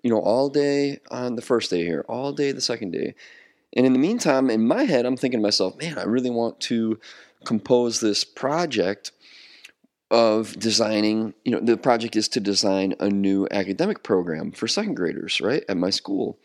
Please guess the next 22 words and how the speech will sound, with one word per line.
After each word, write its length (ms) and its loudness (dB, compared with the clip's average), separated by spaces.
And 100 0
I 60 4
figure 240 2
if 120 2
I 40 4
can 140 -2
put 180 0
this 120 -2
proposal 460 0
together 520 2
of 460 2
this 280 2
new, 300 2
like, 200 -2
hands-on, 920 0
outdoor, 880 2
um, 360 -2
kid-friendly, 840 4
whole 300 4
child-centered, 1120 2
uh, 220 2
program, 640 2